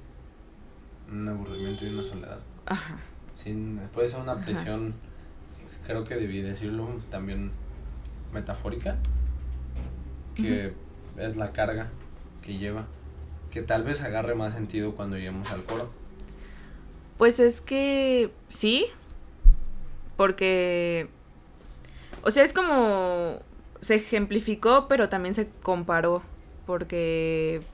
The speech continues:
Speaker 2: pues, dice lo de que algo que lo haga sentir que vivir no es coleccionar meses. Creo que es porque bu-, busca la motivación,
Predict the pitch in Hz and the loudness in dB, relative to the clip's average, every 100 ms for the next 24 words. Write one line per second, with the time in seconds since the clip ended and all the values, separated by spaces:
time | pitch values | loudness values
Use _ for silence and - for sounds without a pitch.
0 | - - - - - - - - 190 196 | -18 -20 -20 -20 -20 -18 -18 0 4 6
1 | 208 226 196 185 - 170 165 165 165 - | 6 8 8 8 4 2 4 6 4 2
2 | - - - 170 185 208 208 202 175 160 | -6 -16 2 6 6 6 4 4 6 6
3 | 165 190 175 165 165 170 - 170 156 156 | 6 4 2 -2 -2 0 0 0 0 -4
4 | 160 165 156 - 147 151 151 151 156 - | -4 -4 -4 -4 -4 -4 -6 -8 -8 -8
5 | - - 160 175 - - - - - - | -8 -6 -6 -4 -2 -2 -4 -4 -4 -2
6 | - - - - 175 170 165 160 156 151 | 0 2 2 4 6 8 6 4 0 -4
7 | 160 196 160 - 180 208 233 - 240 226 | -4 -4 -6 -10 0 2 4 6 8 8
8 | 214 202 185 170 175 160 190 247 | 8 6 2 0 -2 -2 -4 -8